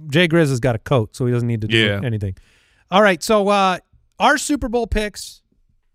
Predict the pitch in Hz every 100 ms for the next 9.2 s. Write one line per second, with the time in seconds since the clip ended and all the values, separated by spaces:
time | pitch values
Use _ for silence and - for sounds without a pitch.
0 | _ _ _ - - _ _ - 196 202
1 | 208 175 175 170 165 160 _ _ _ _
2 | _ _ _ 147 185 208 156 151 139 _
3 | _ 131 104 143 151 196 233 226 - -
4 | _ _ _ _ _ _ _ - - 151
5 | 123 92 - - _ _ _ _ _ _
6 | _ _ 123 147 294 311 170 107 69 -
7 | _ _ - 160 180 175 196 196 156 _
8 | _ - 135 143 110 147 160 190 180 175
9 | 180 170